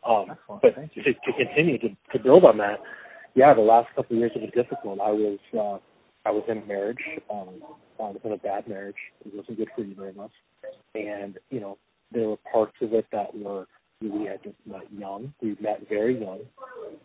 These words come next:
Speaker 1: Um, you know, had kids, kind of, had, you know, a, a child, you know, mid-twenties is kind of young these days. And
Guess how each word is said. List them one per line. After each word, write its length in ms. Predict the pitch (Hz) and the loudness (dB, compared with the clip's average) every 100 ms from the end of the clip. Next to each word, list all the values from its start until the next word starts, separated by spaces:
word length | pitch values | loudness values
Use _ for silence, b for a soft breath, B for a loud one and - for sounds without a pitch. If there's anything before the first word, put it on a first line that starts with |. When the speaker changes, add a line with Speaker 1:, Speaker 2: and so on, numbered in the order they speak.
| 104 | -10
Speaker 1:
Um, 340 | 101 95 92 _ _ _ _ - | -8 -8 -16 _ _ _ _ -16
you 60 | |
know, 80 | 104 | -14
had 260 | - 113 104 - | -10 -8 -8 -8
kids, 140 | 113 101 156 - | -10 -10 -14 -10
kind 220 | 104 104 | -8 -8
of, 60 | 101 104 | -10 -6
had, 160 | 110 104 | -6 -6
you 100 | 107 | -12
know, 240 | 101 101 - | -10 -12 -14
a, 280 | 107 101 - | -16 -14 -14
a 40 | - - | -12 -6
child, 320 | 104 104 98 - | -4 -4 -8 -6
you 80 | |
know, 140 | 190 160 - | -4 -4 -4
mid-twenties 640 | 175 165 135 - 110 107 107 | 0 2 2 -2 -2 -2 -8
is 80 | 113 _ _ _ - | -12 _ _ _ -4
kind 200 | 131 110 | 0 0
of 80 | 101 | -2
young 260 | 101 98 | -6 -8
these 100 | 104 - | -14 -14
days. 240 | 104 98 113 _ _ _ _ _ _ - | -12 -12 -14 _ _ _ _ _ _ -4
And 200 | 147 151 | -2 -4